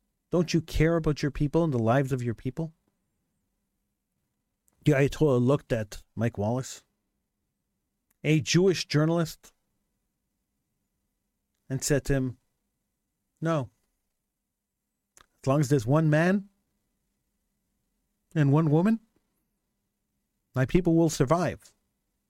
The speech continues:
But right now, we have to do the will of Allah." That's what he answered. And then he called for the destruction of the United States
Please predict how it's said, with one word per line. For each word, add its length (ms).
But 100
right 260
now, 360
we 120
have 160
to 100
do 140
the 80
will 480
of 160
Allah." 340
That's 100
what 80
he 80
answered. 300
And 100
then 140
he 100
called 300
for 100
the 80
destruction 480
of 60
the 60
United 220
States 420